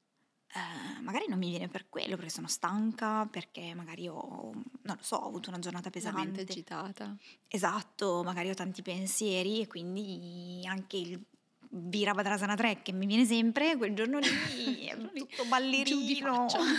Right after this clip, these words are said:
Speaker 2: <laughs>
Speaker 1: storto, poverino, che gli è successo?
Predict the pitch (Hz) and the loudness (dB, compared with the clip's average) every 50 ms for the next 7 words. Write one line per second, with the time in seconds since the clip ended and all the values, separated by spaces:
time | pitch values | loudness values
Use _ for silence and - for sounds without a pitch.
0 | 240 - - - - - - 247 - - - 269 - - - - - 262 262 269 | 2 0 -4 -2 0 2 2 2 2 2 -2 -2 -2 0 0 0 2 2 2 2
1 | 294 302 - - 220 220 - 220 196 208 233 202 254 262 269 240 208 214 226 220 | 2 0 -2 -4 -4 -4 -2 0 4 4 4 6 6 4 4 4 4 4 4 4
2 | 247 240 240 269 262 - - 226 294 302 269 247 302 294 - - - | 4 4 4 2 2 2 2 6 6 6 6 6 6 6 4 4 2